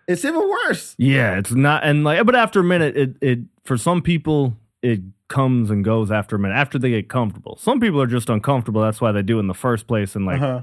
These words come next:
Speaker 2: certain situations. Whereas, uh, yeah, going to a restaurant or some shit, I don't know. Maybe you just have the energy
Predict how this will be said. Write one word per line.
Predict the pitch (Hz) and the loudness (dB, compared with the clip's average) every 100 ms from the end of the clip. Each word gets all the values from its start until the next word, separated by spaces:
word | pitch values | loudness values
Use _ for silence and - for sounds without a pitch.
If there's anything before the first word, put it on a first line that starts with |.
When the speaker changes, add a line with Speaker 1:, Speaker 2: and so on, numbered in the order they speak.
| - | -10
Speaker 2:
certain | - 151 135 113 | -4 0 0 0
situations. | 131 110 104 110 139 127 104 98 - _ _ _ _ _ _ | -2 -2 -2 0 0 0 -2 -2 -6 _ _ _ _ _ _
Whereas, | - 120 120 113 98 | -2 2 2 2 0
uh, | 107 95 92 87 - | 0 0 -2 -4 -4
yeah, | 135 110 | 0 2
going | 151 175 147 | 2 0 2
to | 139 | 0
a | |
restaurant | 123 156 - 127 117 | 2 0 0 0 0
or | |
some | 104 120 107 | -2 -2 -2
shit, | 120 110 | -2 -2
I | 117 123 | 0 0
don't | 107 | 0
know. | 101 87 | -4 -4
Maybe | 101 104 | -4 -2
you | 98 | -4
just | 104 - | -4 -4
have | 113 95 | -4 0
the | 104 | 0
energy | 107 101 95 95 | -2 -4 -4 -6